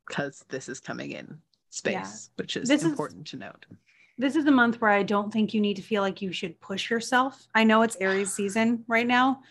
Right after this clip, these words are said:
Speaker 2: and we're all like, "Yeah," but get excited about the infinite potential and get
Speaker 1: Mm-hmm.
Speaker 2: excited about how much you're capable of, and then open yourself up to being shown where you should go. So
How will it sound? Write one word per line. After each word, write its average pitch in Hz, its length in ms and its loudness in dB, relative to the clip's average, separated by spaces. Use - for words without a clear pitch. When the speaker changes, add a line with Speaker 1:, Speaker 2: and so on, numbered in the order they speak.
Speaker 2:
and 214 220 6
we're 202 140 6
all 208 160 8
like, 196 260 0
"Yeah," 311 580 6
but 262 140 -2
get 359 180 4
excited 277 480 0
about 220 280 -2
the 226 120 -4
infinite 226 420 -4
potential 208 680 -2
and 233 140 6
get 254 140 8
Speaker 1:
Mm-hmm. - 80 10
Speaker 2:
excited 226 380 4
about 220 320 6
how 233 180 0
much 220 240 -2
you're 180 120 -8
capable 247 560 0
of, 311 240 6
and 240 120 4
then 247 100 2
open 254 240 0
yourself 226 400 2
up 208 220 0
to 196 440 0
being 214 240 4
shown 202 560 2
where 196 340 2
you 185 240 0
should 208 320 -2
go. 285 320 4
So 220 320 2